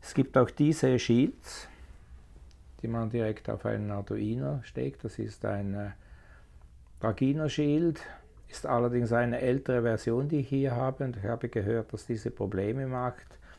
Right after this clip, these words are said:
aber das werde ich anschauen. Ja, das war's schon wieder für heute.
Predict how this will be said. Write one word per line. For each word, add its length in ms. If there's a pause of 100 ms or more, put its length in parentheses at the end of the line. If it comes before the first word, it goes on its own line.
(380)
aber 440
das 140
werde 240
ich 180
anschauen. 680 (2500)
Ja, 180
das 240
war's 220
schon 180
wieder 220
für 220
heute. 600